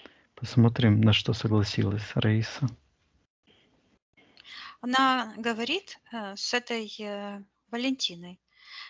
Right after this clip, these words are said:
Speaker 2: Э, э, через Валентину этот контракт подписан. И она говорит, что "я возьму твои проклятия, и имеется в виду вот эти руки". э, э, эту магию, которую она сделала,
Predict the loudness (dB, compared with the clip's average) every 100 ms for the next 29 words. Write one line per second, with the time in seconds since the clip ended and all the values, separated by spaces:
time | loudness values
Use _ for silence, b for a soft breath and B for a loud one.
0 | B -16 -12 -12 -14 -14 -14 -14 -18 -4
1 | 0 0 0 2 2 2 0 -4 -6 -10
2 | -12 -14 -14 -12 -16 -16 -18 -18 _ -6
3 | -4 -4 -14 -14 -10 -6 -4 -4 -2 -4
4 | -4 0 -2 -2 -8 -8 -10 B B B
5 | B B -4 0 2 2 -2 -4 -4 -2
6 | -2 -2 -4 -4 -4 -6 -8 -4 -4 -4
7 | -6 -10 -6 -6 -8 -12 B B B _
8 | _ -14 -10 -8 -8 -8 -10 -10 -4 0
9 | 0 -2 -6 -6 -8 -6 -6 -8 -10 -8
10 | -8 -4 -4 -4 -6 -6 -6 -10 _ _
11 | _ _ _ _ _ _ _ _ _ -2
12 | 0 2 0 0 0 0 4 4 4 -4
13 | -6 -6 -4 -2 -4 -6 -8 -8 -8 -6